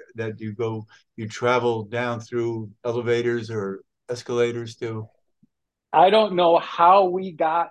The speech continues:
Speaker 2: to, I was explained, it was explained to me that there are five levels of Telos. And if we could imagine how vast this really covers,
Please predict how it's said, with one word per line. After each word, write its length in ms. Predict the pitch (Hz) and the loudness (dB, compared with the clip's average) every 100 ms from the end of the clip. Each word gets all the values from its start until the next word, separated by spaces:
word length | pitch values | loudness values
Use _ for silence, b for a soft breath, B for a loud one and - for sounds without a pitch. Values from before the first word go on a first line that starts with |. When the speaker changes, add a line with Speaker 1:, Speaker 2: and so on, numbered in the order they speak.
| - | -10
Speaker 2:
to, 260 | 185 175 175 | -8 -6 -2
I 440 | 160 175 185 185 170 | 2 2 2 -2 -6
was 280 | 165 165 175 | -4 -4 -6
explained, 1120 | 170 - - 175 196 190 175 170 170 156 147 - _ | -8 -8 -8 -2 0 0 -2 -4 -6 -10 -18 -20 _
it 120 | 151 151 | -2 0
was 160 | 147 | 0
explained 380 | 160 - 185 190 | -2 2 2 2
to 100 | 196 | 0
me 120 | 165 | 2
that 140 | 156 160 | 2 4
there 140 | 151 | 4
are 120 | 131 - | 2 2
five 280 | 156 156 143 | 4 4 4
levels 320 | 147 139 131 | 0 0 -8
of 120 | 123 | -8
Telos. 500 | 139 120 - - - _ b b - | -6 -6 -8 -18 -20 _ b b -8
And 160 | 139 | -4
if 140 | 139 139 131 | -4 -4 -4
we 280 | 131 170 | 2 2
could 140 | 170 165 | 4 2
imagine 840 | 170 170 180 160 147 143 139 139 - | 6 6 8 6 2 -6 -6 -10 -4
how 320 | 139 147 131 | 2 2 4
vast 480 | 151 151 143 - - | 4 4 4 0 -6
this 280 | 139 139 - 143 - _ _ _ _ - | -6 -6 -12 -20 -20 _ _ _ _ 0
really 240 | 147 143 | 2 2
covers, 600 | 123 - 160 160 165 - | 0 2 4 4 -2 -4